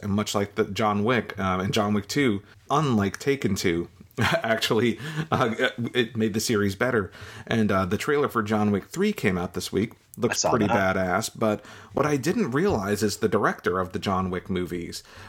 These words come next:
Speaker 1: um, Chad Stahelski, uh, is apparently, uh, has been hired to, to do the reboot of Highlander,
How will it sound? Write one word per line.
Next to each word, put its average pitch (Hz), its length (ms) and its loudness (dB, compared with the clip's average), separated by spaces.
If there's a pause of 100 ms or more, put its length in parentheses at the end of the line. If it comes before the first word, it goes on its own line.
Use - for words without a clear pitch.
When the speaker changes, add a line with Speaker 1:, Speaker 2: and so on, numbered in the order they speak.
Speaker 1:
um, 85 520 -2 (440)
Chad 117 520 0
Stahelski, 127 920 -2 (460)
uh, 101 200 0 (320)
is 123 580 0 (140)
apparently, 123 840 2
uh, 98 640 2
has 101 240 0
been 107 100 2
hired 104 340 2
to, 104 120 -2 (220)
to 113 80 0
do 107 120 2
the 101 120 4
reboot 101 360 4
of 92 120 0
Highlander, 113 760 0